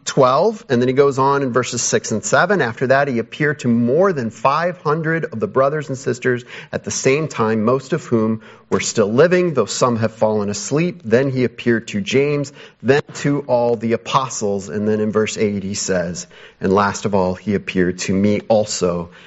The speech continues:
as to one abnormally born." I love the way Chuck Colson treats this. Chuck Colson was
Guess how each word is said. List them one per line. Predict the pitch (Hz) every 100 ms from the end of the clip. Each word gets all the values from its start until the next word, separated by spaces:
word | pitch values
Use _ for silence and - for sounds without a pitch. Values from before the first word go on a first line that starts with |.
| - 92
as | 92
to | 113
one | 101 101 98 95 92 - -
abnormally | 95 95 107 107 101 92 85 82 - _ -
born." | 101 95 76 - _ _ _ _ _ _ _ _ _ _ _ _ -
I |
love | 107 113 127 131 120
the | 113
way | 113
Chuck | 110 113 - -
Colson | 107 - 92 85
treats | 92 87 -
this. | 104 101 - - -
Chuck | - 85
Colson | - 104 104 98 98 95
was | 95 90 - -